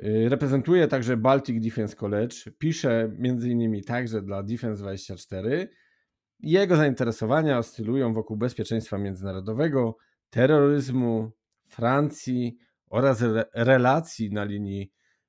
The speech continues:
Francja-Rosja. Czy coś ważnego pominąłem, Olku?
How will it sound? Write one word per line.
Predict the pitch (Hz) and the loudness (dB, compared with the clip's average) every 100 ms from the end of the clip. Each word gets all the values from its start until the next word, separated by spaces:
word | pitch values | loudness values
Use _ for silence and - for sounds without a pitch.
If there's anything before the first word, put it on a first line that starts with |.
| _ _ | _ _
Francja-Rosja. | 123 110 104 101 104 92 90 - 113 107 - 92 85 85 _ _ _ | -4 -2 -2 -4 -4 -4 -6 -6 -4 -4 -4 -10 -10 -12 _ _ _
Czy | - 123 117 | -10 -2 -2
coś | 113 139 | -2 -4
ważnego | 120 127 135 135 | -2 -4 -2 -4
pominąłem, | 127 135 131 131 139 131 | -4 -2 0 0 0 0
Olku? | 123 147 175 | -2 -4 -4